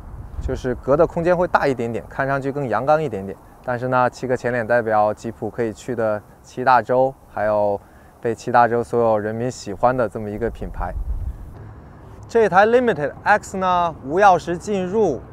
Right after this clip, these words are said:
远程启动，后面的D D C sensor 都已经标配了。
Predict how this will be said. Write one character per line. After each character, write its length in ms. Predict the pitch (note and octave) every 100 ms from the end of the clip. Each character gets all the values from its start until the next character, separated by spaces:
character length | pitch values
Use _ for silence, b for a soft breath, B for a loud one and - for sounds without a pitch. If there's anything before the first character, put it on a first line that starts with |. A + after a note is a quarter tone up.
| - C3+
远 200 | C3+ B2
程 220 | C3+ F3
启 240 | - C3+ A2+
动， 320 | G3+ F#3 B2+ - - - -
后 300 | - C4 G#3+
面 180 | F#3 E3
的 100 | D#3
D 160 | F3+
D 160 | E3 E3+
C 120 | F3
sensor 360 | - F3 D3+ B2
都 160 | E3
已 60 | C#3
经 160 | C#3+
标 240 | C#3 D#3 E3+
配 220 | G3
了。 80 | D#3+